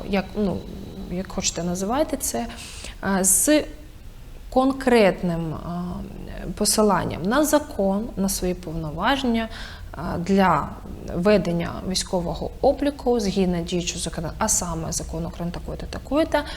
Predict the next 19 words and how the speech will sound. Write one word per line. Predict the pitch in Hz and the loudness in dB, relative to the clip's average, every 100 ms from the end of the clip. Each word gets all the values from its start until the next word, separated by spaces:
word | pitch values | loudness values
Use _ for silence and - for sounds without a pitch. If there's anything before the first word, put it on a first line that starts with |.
| - - - - | -10 -10 -6 2
Прошу | 226 214 202 | 4 4 4
вас | 190 170 - | 2 2 2
надати | 202 220 190 170 - 170 | 4 4 4 2 0 -4
інформацію | - 185 190 208 254 339 - 269 | -2 -2 -2 0 0 0 2 2
щодо | - 214 185 | 2 2 2
ваших | 180 175 165 185 | 2 2 2 -2
співробітників, | - 190 - 180 233 247 294 - - - - - - | -6 -6 -4 -4 -6 -6 -10 -12 -14 -12 -10 -8 -6
співробітників, | 202 - 214 190 175 175 202 190 175 196 | -2 4 4 4 0 -2 -4 -4 -2 -2
які | 202 - 196 | -2 0 0
є | 175 180 165 | 2 0 0
військовозобов'язані | 170 - 160 165 165 180 196 269 320 285 269 240 - | -2 -4 -4 -4 -6 -6 -2 2 2 2 0 -2 0
і | |
мають | 196 190 175 175 | 0 0 -2 -4
право | - 165 160 | -4 -4 -2
згідно | 175 185 175 165 | -2 -2 -2 -2
діючого | 175 170 - 175 | -4 -6 -6 -6
законодавства | 180 226 254 269 302 - | -6 -4 -2 0 0 -4
поставити | - - 185 180 180 165 | -8 -6 -6 -6 -6 -6
на | 156 165 185 | -6 -6 -8